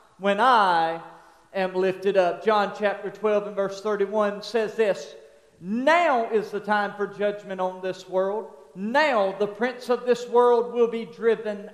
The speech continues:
out." Thank the Lord. "And I, when I am lifted up from the earth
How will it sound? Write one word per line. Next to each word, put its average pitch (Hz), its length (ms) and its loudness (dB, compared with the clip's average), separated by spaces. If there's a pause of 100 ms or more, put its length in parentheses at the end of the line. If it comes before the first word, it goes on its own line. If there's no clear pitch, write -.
out." 180 440 -6 (240)
Thank 202 260 -4
the 196 100 0
Lord. 165 360 -2 (560)
"And 240 240 0 (160)
I, 247 580 4
when 220 240 2 (140)
I 320 500 8
am 262 240 0
lifted 247 460 -4
up - 320 4
from 226 240 2
the 233 160 -2
earth 185 340 -2